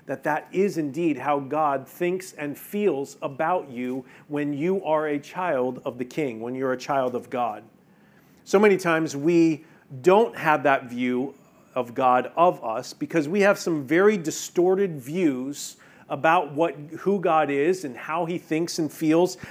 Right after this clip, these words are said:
And so we need to go to God's Word, because in God's Word we're going to find a description of how he thinks about you that actually fits more my experience of having children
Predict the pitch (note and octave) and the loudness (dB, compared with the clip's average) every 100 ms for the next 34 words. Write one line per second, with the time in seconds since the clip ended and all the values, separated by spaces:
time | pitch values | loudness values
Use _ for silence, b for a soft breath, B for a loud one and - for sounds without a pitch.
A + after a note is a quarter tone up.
0 | B E3 D#3 - G3 E3+ F3+ G3+ A3+ G3 | B -2 0 2 2 2 2 2 4 6
1 | F#3 F3 E3+ B2 B2 G3+ F#3 G#2+ B2 C3 | 6 8 6 4 4 6 6 2 -6 -6
2 | E3 D#3 E3+ G#3 G3 F#3+ C3+ E3 F#3+ D#3 | -4 -2 -2 2 4 4 2 4 4 4
3 | D#3+ E3+ D#3+ D3+ - F#3 G3 D3 D#3 D#3 | 2 2 2 0 -2 -2 0 0 -4 -6
4 | B B D#3 D#3+ - - A3+ - E3 D3 | B B -4 -4 -4 0 0 2 -2 0
5 | C#3+ B - C#3 - - F3 G#3+ A3 F#3 | -4 B -8 -6 -6 -2 2 2 2 -4
6 | D#3+ - G#3+ A3+ E3+ C#3 C3+ C#3+ D3+ F3 | -8 -2 -4 -2 -4 0 0 0 -2 0
7 | E3 F3+ - - F#3+ - - A3 G#3+ - | 0 0 -2 -4 -6 -6 0 0 0 -6
8 | E3+ F3+ E3+ E3 D#3+ D3+ - - G3 G3+ | -2 -2 0 -2 -2 -4 -8 -4 2 2
9 | E3 D#3+ - B F3 - C#3+ D3+ D#3 D3 | 2 -2 -8 B -6 -2 0 0 -2 -2
10 | - G3 G3+ C#3 C#3 | -2 0 0 0 -4